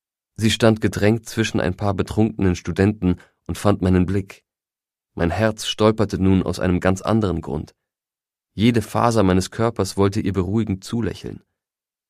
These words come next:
ihr das Gefühl geben, dass alles in Ordnung war, aber das wäre eine Lüge.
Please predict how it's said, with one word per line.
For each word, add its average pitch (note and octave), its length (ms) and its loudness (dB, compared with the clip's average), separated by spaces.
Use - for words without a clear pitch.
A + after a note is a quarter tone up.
ihr G#2+ 80 0
das G2 180 0
Gefühl A#2 360 -4
geben, G2+ 320 0
dass F#2+ 300 -6
alles A#2+ 260 2
in G#2 120 -2
Ordnung G2+ 400 0
war, F2 240 -4
aber F#2 160 -4
das F#2 160 -4
wäre G2 200 4
eine F2+ 160 2
Lüge. G2+ 360 -6